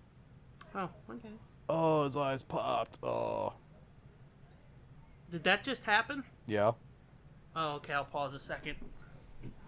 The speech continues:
Speaker 2: How the fuck did you get ahead of me? We started at exactly the same time.
Speaker 1: I have no clue, homie. I gave him life. Did he say that for you?
Speaker 2: What did he say?
Speaker 1: "I gave him life"?
Speaker 2: Just now.
Speaker 1: Okay.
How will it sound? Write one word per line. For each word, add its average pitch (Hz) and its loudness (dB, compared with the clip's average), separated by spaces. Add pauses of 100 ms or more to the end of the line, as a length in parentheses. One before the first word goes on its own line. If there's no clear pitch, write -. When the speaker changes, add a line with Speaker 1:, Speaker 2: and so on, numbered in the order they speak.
(220)
Speaker 2:
How 311 2
the 359 6
fuck 370 2
did 214 -2
you 208 -4
get 214 4
ahead 220 6
of 107 0
me? - -6
We 110 -4
started 160 0
at 147 -4
exactly 151 0
the 147 -2
same 156 -2
time. 101 -2 (240)
Speaker 1:
I 294 0
have 269 -6
no 262 -8
clue, 311 -12 (120)
homie. 269 -12 (1500)
I 175 -2
gave 175 0
him 170 -2
life. 156 -6 (1400)
Did 139 -12
he 143 -12
say 170 -4
that 175 -2
for 202 -12
you? 202 -6 (240)
Speaker 2:
What 101 -2
did 90 0
he 104 0
say? 120 2 (720)
Speaker 1:
"I 165 -8
gave 156 -2
him 151 -10
life"? 160 -6 (300)
Speaker 2:
Just - -4
now. 90 -2 (880)
Speaker 1:
Okay. 143 -10